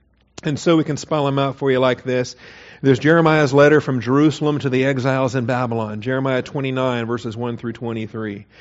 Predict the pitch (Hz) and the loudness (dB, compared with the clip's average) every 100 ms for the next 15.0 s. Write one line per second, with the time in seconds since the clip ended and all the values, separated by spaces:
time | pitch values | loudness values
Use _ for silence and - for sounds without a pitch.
0 | - - - 131 185 190 175 143 165 160 | -20 -18 -2 0 2 4 4 6 4 4
1 | 135 139 143 143 131 131 127 - 135 127 | 0 0 -2 -4 -2 0 -2 -2 0 2
2 | 123 135 104 117 135 117 113 - 131 - | 0 -2 -4 0 2 2 0 -2 -2 -2
3 | - - 131 180 175 - 165 160 143 135 | -12 -4 4 4 4 0 2 2 2 0
4 | 147 139 - 131 123 - 180 165 165 156 | -2 -2 -6 -4 -4 0 2 4 4 2
5 | 147 139 180 196 - 127 123 - - - | 0 4 6 6 2 -2 -4 -8 -20 -12
6 | - 147 170 180 147 180 196 175 113 95 | 0 4 6 4 2 0 0 -4 -4 -6
7 | - 131 147 156 156 - 175 180 - 110 | -2 0 2 2 0 0 -2 -2 -4 -6
8 | 107 - - - - - 135 139 147 151 | -6 -16 -20 -20 -10 0 2 4 4 2
9 | 151 143 131 113 156 156 156 139 143 151 | 0 -4 -2 2 4 4 4 2 2 2
10 | 151 143 143 151 147 123 147 151 139 123 | 0 0 2 2 2 0 -2 -2 -2 -2
11 | - 113 101 - - - - 131 135 143 | -4 -10 -10 -14 -20 -20 -2 2 4 4
12 | 147 147 135 - 147 143 135 - - 131 | 4 2 0 0 2 4 2 -8 0 4
13 | 139 170 180 - 151 131 135 143 175 170 | 6 8 6 4 0 0 2 6 6 4
14 | 165 147 139 120 165 180 170 143 135 123 | 0 0 -2 -2 0 0 2 4 4 2